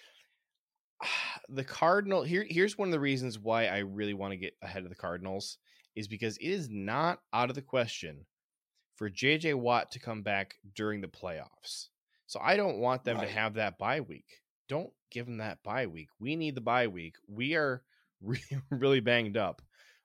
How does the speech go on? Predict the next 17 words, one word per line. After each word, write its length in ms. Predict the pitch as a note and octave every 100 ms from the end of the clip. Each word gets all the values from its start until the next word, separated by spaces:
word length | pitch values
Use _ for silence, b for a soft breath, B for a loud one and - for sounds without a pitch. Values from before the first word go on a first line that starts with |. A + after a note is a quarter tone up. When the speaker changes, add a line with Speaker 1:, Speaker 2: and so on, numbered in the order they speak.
| -
Speaker 1:
We 240 | G#2 D#3
need 260 | D#3+ D3 C3
it, 260 | C3 - _ _ _ _ _ _ -
and 200 | A2+ A2
we 100 | A#2
need 200 | C3 A#2+
them 180 | B2+ A2
to 80 |
not 400 | G#2+ A2+ A2+ -
get 160 | - D2+
it. 260 | - - - _ _ _ _ _ _ _ _ _ _ _ _ _ _ - - _ _ _ _ _
Speaker 2:
I 140 | A#2 C3+
would 140 | C#3+
agree 500 | C3 A#2 C3+ C3+ C3+
that 160 | A2+ G#2+
it 140 | G#2+
would 240 | G2+ F#2